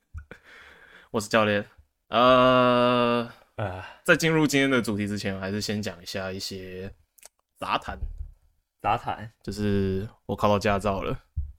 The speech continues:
Speaker 1: Yes。吐槽。
Speaker 2: 秋哦。
Speaker 1: 吐-，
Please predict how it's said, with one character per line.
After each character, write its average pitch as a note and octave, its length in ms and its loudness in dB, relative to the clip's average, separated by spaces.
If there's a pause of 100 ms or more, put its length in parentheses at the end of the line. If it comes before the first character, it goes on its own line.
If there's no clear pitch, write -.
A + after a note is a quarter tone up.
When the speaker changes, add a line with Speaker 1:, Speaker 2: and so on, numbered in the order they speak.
(1120)
Speaker 1:
Yes。 - 360 -4 (1120)
吐 - 120 0
槽。 D3+ 60 4
Speaker 2:
秋 C3+ 160 8
哦。 A2+ 440 4 (160)
Speaker 1:
吐-， D3 200 -2